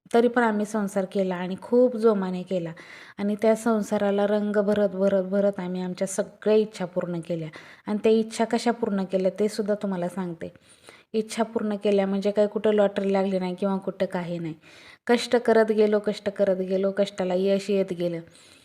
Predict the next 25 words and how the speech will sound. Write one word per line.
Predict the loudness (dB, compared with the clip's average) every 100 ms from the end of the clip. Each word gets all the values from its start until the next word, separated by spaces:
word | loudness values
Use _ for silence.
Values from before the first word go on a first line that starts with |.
| _ -20 -6
आणि | -2 -2
चार | 0 2 4
वर्ष, | 6 6 4 2
लग्न | 2 4 4 2
झाल्यानंतर | 2 0 0 0 -2
चार | -2 0 2
वर्षानंतर | 4 2 0 -4 -4 -4 -4 -4
माझा | -4 -4 -6
समर्थ | -4 -4 -4 -6 -8
मला | -6 -4
झाला, | -2 -2 -4 -10
म्हणजे | -12 -8
माझा | -8 -8 -4
मुलगा. | -4 -4 -6 -12 _ _ _ _ _ _ _ _ 2
तो | 2
झाला | 4 2 2
आणि | 2 0 0
त्यानंतर | 2 2 0 2 2
आमच्या | 2 -2 -2
आयुष्याला | -2 -2 -4 -4
नवं | -2 -2 -2
वेळ, | 0 2 2 0
नवं | -2 0 2 2
वळण | 2 2 0
मिळालं. | -4 -4 -6